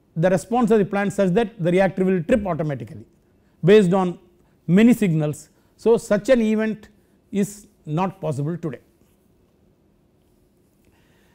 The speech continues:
Then the N R X reactor in Canada, again here again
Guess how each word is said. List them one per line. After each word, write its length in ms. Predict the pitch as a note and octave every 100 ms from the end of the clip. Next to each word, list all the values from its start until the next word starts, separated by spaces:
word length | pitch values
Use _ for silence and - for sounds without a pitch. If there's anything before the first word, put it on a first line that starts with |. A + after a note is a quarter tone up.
| _ -
Then 340 | D3+ A#3 B3 - _ -
the 200 | E3+ G3
N 160 | F#3 G#3+
R 140 | A#3+
X 160 | A#3+ -
reactor 520 | G#3 G#3 G#3 G3 F#3+ -
in 180 | E3+ E3+
Canada, 480 | G3+ A3 B3 B3+ C4 _ _ _ _ _ _ _ _ _ _ _ _ _ _ _ _ _ _ _ _ _ _ _ _ _ -
again 260 | G#3+ B3
here 200 | G#3 A#3
again 500 | A3+ A3 A3+ G#3+ -